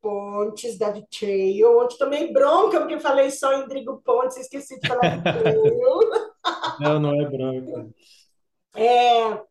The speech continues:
Speaker 1: pra um papo, né? É, pra gente falar sobre o que a gente viu na Euroshop.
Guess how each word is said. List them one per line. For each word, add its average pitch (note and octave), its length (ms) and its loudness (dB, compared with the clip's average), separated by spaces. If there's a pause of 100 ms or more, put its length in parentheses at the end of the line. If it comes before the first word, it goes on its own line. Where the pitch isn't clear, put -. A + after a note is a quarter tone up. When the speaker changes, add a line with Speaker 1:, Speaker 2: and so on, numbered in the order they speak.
(760)
Speaker 1:
pra D4+ 100 -2
um D4+ 140 -2
papo, D4+ 580 0
né? D4+ 420 -6 (400)
É, A3+ 220 0
pra B3+ 160 -4
gente C4+ 240 -8
falar B3+ 320 -2
sobre C4+ 1200 -4
o C4+ 100 -10
que C4+ 100 -10
a B3+ 60 -2
gente C4 240 -10
viu B3+ 240 -6
na B3 360 0
Euroshop. A#3+ 1120 0